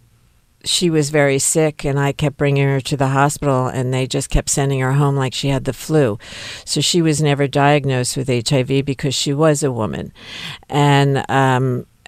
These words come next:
and then my friend Richard Cheney, sad that that was his name. He was nothing like the one we know. But, um, <laughs> he died. He was one of the early victims, you know, where he was like, "I have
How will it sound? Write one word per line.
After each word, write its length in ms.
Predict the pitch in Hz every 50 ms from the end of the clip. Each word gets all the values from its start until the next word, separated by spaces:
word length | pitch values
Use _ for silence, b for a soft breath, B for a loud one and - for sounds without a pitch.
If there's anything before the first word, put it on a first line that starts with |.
| _ _
and 280 | - 156 147 143 143 143
then 140 | 151 147 139
my 160 | 143 135 139
friend 380 | 135 - - 156 147 139 139 139
Richard 360 | 139 139 - - 147 135 123
Cheney, 480 | - - 160 147 143 139 123 120 123 131 - - -
sad 460 | - - - - 147 127 127 131 110
that 180 | 120 120 - -
that 140 | 143 139 113
was 160 | - 131 -
his 200 | 165 151 147 -
name. 320 | 156 147 139 135 139 147
He 100 | 165 165 143
was 200 | 139 139 - 160
nothing 360 | 139 139 - - 147 139 135
like 240 | 135 127 123 - - - - -
the 120 | 160 151
one 260 | 139 143 147 143 139
we 100 | 139 139
know. 340 | 139 147 147 131 131 143 160 B B B B B B B B B _
But, 360 | 165 160 156 160 160 - -
um, 480 | 165 160 156 156 151 151 151 151 170 - B B 131 B
<laughs> 220 | B B B -
he 560 | - - 160 190 185 180 180 180 180 180 170 175 - _ _ _ - -
died. 440 | - 165 151 151 151 151 151 156 147
He 100 | 156 165 165
was 160 | 165 156 -
one 120 | 165 156
of 120 | 160 151 147
the 160 | 156 151 156
early 400 | - 147 151 143 143 143 156 160
victims, 720 | 151 156 165 180 214 - _ - 220 185 131 131 135 - -
you 80 | 147 143
know, 300 | 139 139 139 139 143 139
where 400 | 139 139 139 135 135 131 131 -
he 360 | - - 135 127 170 160 147
was 240 | 143 147 143 - -
like, 200 | 147 143 139 - -
"I 140 | - 156 160
have 180 | 165 165 -